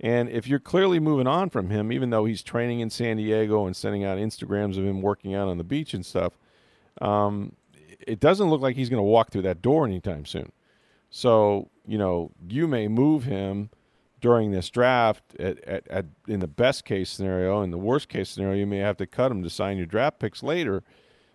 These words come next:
But how are you gonna replace Gerald McCoy?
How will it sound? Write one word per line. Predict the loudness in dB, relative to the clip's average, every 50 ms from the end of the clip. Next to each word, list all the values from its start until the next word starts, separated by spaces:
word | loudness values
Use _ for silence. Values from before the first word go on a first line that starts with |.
| _ _ 0
But | 4 6 6 6 6 2 _ _ _ _ _ _ _ _ _ _ _ _ _ _ _ _ _ _ _ _ -10
how | -6 -2 2
are | 2 4
you | 4 4 2
gonna | 2 2
replace | 0 0 0 0 0 0 -2 -2
Gerald | -2 2 2 4 4 2
McCoy? | 0 -2 0 0 2 2 0